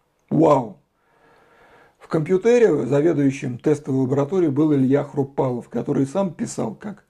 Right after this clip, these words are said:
«Боженька». А еще там был, э, например, вот Андрей Кожемяка, Корж, который сейчас работает в X B T, ну, который тоже писал просто хорошо писал. И вот как,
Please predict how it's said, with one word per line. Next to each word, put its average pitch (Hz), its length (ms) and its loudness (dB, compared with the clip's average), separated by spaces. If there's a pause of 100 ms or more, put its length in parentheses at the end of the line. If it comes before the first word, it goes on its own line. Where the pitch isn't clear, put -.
(920)
«Боженька». 131 760 -2
А 135 320 0
еще 135 260 -2
там 143 260 -2
был, 135 680 0
э, - 20 -12 (140)
например, 135 360 -4
вот 123 180 -10 (200)
Андрей 147 380 2
Кожемяка, 139 600 -4 (600)
Корж, 135 480 -2
который 120 320 -4
сейчас 131 240 -6
работает 131 400 -4
в 131 100 0
X 123 140 -4
B 139 160 0
T, 208 260 -2 (540)
ну, 160 160 -2
который 156 400 0
тоже 147 260 0
писал 139 420 -2
просто 135 420 -10 (1600)
хорошо - 720 -2
писал. - 460 -10 (880)
И 247 180 0
вот 240 300 4
как, 233 320 0